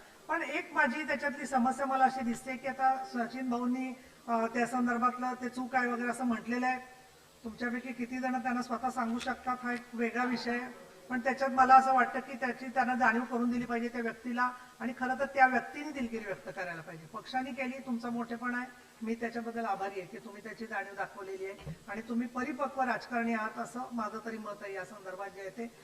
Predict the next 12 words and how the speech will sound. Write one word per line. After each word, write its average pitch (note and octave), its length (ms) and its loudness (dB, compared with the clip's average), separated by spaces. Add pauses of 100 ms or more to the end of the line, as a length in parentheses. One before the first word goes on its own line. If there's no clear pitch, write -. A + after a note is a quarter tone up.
(180)
पण C4 120 -2
त्यांनी B3 380 2
तसं C4+ 280 0
लेखी A#3+ 240 -4
पत्र A3+ 340 -6
द्यायला A3 260 -4
पाहिजे A3 320 -4 (420)
की A#3 80 -4
माझ्याकडून G#3+ 540 -8
ही A3 140 -10
नजर G#3+ 260 -10
चुकीने A3 500 -16